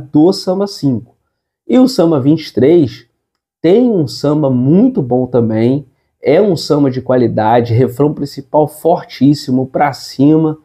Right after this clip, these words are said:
Ô, Baco, sou caô, cabeça e lê. Porra, isso é forte demais, gente.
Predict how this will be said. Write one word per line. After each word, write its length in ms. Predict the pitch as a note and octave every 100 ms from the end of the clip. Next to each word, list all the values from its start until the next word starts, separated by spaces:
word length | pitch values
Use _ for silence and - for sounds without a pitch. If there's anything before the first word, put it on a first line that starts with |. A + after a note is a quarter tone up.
| _ _ _
Ô, 420 | E3+ G3 G3 F#3+
Baco, 720 | F#3 G#3+ F#3+ F#3+ F#3 - G3+
sou 320 | G3 - F3+ F3+
caô, 560 | D#3+ D#3+ C#3+ D3+ C#3+ - _ -
cabeça 680 | G3+ E3 D#3+ F3 E3+ -
e 40 | D3+
lê. 200 | E3 D#3
Porra, 440 | - C3 A#2 A#2
isso 180 | - -
é 40 |
forte 560 | C4+ - C#3+ C#3+ - A#2
demais, 360 | A2+ A2+ A2 A#2
gente. 360 | - - _